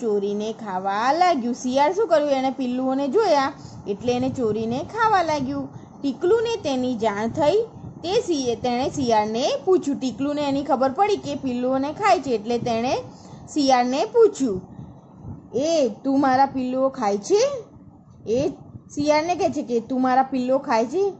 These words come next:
તો પિલ-, આ શું કહે છે શિયાળ, "ના દોસ્ત, હું તારો મિત્ર છું, હું કેવી રીતે તારા પિલ્લુઓ ખાઈ શકું?" તો શિયાળ શું કહે છે કે, "ના, હું તો તારો મિત્ર છું, તો તારા પિલ્લુઓ હું કેવી રીતે ખાઈ શકું?" ટીકલુએ રોજ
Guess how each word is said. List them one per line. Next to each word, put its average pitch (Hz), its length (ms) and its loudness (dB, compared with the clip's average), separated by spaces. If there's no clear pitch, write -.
તો 240 60 -6
પિલ-, 269 300 -6
આ 254 140 2
શું 392 180 2
કહે 349 140 2
છે 294 140 -4
શિયાળ, 247 380 0
"ના 233 380 -2
દોસ્ત, 381 420 0
હું 254 200 0
તારો 277 380 4
મિત્ર 277 560 2
છું, 294 180 2
હું 226 240 -2
કેવી 226 360 -2
રીતે 427 380 0
તારા 285 340 2
પિલ્લુઓ 285 420 0
ખાઈ 285 260 0
શકું?" 277 420 -4
તો 240 80 -2
શિયાળ 277 340 2
શું 415 140 2
કહે 302 120 2
છે 285 120 -6
કે, 247 100 -4
"ના, 302 200 -2
હું 254 160 -2
તો 277 100 -2
તારો 277 280 2
મિત્ર 453 420 -2
છું, 320 80 -4
તો 302 100 -4
તારા 247 280 2
પિલ્લુઓ 277 340 -4
હું 311 100 -4
કેવી 427 160 0
રીતે 440 200 -2
ખાઈ 359 260 0
શકું?" 320 400 -4
ટીકલુએ 381 580 0
રોજ 311 260 4